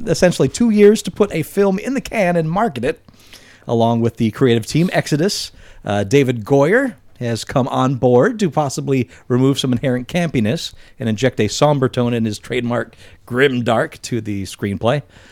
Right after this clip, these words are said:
Goyer is busy penning the Green Lantern Corps movie for the D C Expanded Universe. Uh, this live-action sword and sorcery spectacle, inspired by Mattel's nineteen eighties toy line and Filmation's cartoon series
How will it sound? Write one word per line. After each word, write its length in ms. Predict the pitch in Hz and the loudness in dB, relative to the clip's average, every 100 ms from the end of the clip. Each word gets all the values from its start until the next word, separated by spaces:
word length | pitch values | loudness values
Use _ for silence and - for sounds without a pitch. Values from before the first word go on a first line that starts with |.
| - _ | -20 _
Goyer 320 | 120 113 120 | 6 6 2
is 100 | 135 | -2
busy 320 | 104 120 110 | -2 -2 -2
penning 320 | 110 123 117 107 | -2 0 0 -2
the 60 | |
Green 240 | 101 117 110 | -4 -2 0
Lantern 300 | 117 120 110 | -2 -4 -4
Corps 220 | 143 139 | 2 2
movie 340 | 139 139 160 | 2 0 -2
for 140 | 185 127 | -4 -4
the 80 | 107 | -6
D 180 | 107 98 | -6 -8
C 180 | - | -8
Expanded 460 | 95 - 95 92 92 | -10 -10 -8 -8 -6
Universe. 460 | 101 104 175 - - - - - - - | -6 -2 -4 -4 -8 -12 -10 -12 -14 -8
Uh, 160 | - 101 | -2 2
this 180 | 143 160 | 2 0
live-action 560 | 180 180 180 165 190 | 0 2 0 -2 -2
sword 280 | 175 190 190 | -2 -2 -2
and 80 | 175 | -2
sorcery 340 | - 170 185 | -2 -2 -2
spectacle, 520 | 170 - 180 180 208 277 | -2 0 0 -2 -4 -2
inspired 400 | 185 - 143 131 | -2 -2 0 0
by 80 | 127 | 0
Mattel's 560 | 123 139 135 131 113 | 2 2 2 -2 -4
nineteen 280 | 117 120 123 | -6 -4 -4
eighties 240 | 117 107 - | -4 -4 -4
toy 220 | 202 196 | -4 -2
line 260 | 180 170 | -2 -2
and 140 | 156 127 | -4 -4
Filmation's 540 | 131 123 120 117 104 - - | -4 -4 -6 -6 -6 -8 -14
cartoon 340 | - 117 - 107 | -4 -2 0 -4
series 420 | - 139 127 | 0 2 2